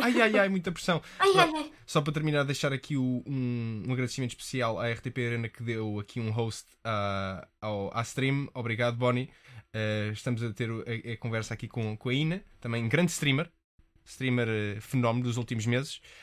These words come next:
Speaker 1: Ahm, Ina, mesmo para terminar, eh,
Speaker 2: Sim.
Speaker 1: onde é que o pessoal te pode acompanhar? Coisas que tu planeias fazer agora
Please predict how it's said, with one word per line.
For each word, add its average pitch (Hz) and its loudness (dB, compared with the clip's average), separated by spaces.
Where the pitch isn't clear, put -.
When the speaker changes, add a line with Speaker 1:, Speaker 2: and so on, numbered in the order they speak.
Speaker 1:
Ahm, 131 6
Ina, 120 2
mesmo 147 4
para 147 2
terminar, 123 0
eh, 117 0
Speaker 2:
Sim. - -2
Speaker 1:
onde 143 4
é - 4
que - -4
o 151 -6
pessoal 143 0
te - -12
pode 127 0
acompanhar? 123 0
Coisas 127 -2
que - -20
tu 120 -6
planeias 123 0
fazer 117 -4
agora 110 -4